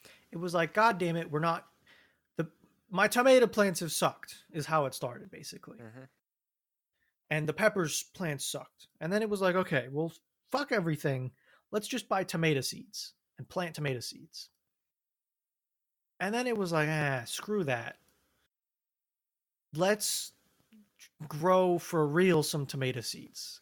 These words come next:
Speaker 1: like, with more things than just dirt, you know?" And then it was like, "Well, we might wanna do some peppers too." And it was like, "Well,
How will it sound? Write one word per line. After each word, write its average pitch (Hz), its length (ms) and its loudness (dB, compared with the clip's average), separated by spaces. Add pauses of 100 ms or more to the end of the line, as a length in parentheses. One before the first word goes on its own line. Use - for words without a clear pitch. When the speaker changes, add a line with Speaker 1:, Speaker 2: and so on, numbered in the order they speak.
(100)
Speaker 1:
like, 135 340 0
with 139 200 0
more 156 260 2
things 151 400 -2
than 135 160 -4
just 123 300 -6 (680)
dirt, 127 300 0 (380)
you 135 100 -6
know?" 123 240 -6 (1200)
And 147 100 -4
then 185 120 0
it 196 80 -2
was 165 100 -4
like, 151 160 0
"Well, 175 520 0
we 160 100 -2
might 240 160 0
wanna 220 200 4
do 175 120 2
some 156 160 -4
peppers 151 360 -4
too." 117 360 -8 (840)
And 240 60 -14
it - 20 -6
was 196 120 -4
like, 151 140 0
"Well, 226 720 2